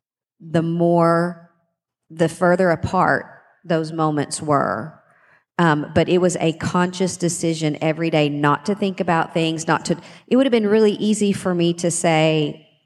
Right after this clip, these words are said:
"Just think about where our life could be now," but no, you messed everything up. I could have dwelt on that, but instead I looked at it as, "Here is a mark in the road and here's where we're moving forward."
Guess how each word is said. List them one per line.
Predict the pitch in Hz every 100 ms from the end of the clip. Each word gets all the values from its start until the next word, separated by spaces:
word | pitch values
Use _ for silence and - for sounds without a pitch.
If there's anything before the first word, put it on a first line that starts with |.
| -
"Just | 214 214
think | 254 240
about | 202 -
where | 185
our | 175 175
life | 165 151
could | - 180 156
be | 143
now," | 139 135
but | 135 143
no, | 151 143
you | 143 175
messed | 147 143 147
everything | 135 139 143 135
up. | 131 127 - -
I |
could | 185 220
have | 180 160
dwelt | 175 175 175 -
on | 170 165 165
that, | 170 143 135 113 - - - _ _ _
but | - 170
instead | 170 - 190 185 165
I | 143 160
looked | 160 175 170
at | 156
it | 143 -
as, | 147 143 - - _
"Here | 170 190 190
is | 170
a |
mark | 156 156 165 185
in | 170
the | 160
road | 165 151 143
and | 143
here's | 147 143
where | 147 143
we're | 143
moving | 139 139 - 160
forward." | - - - - -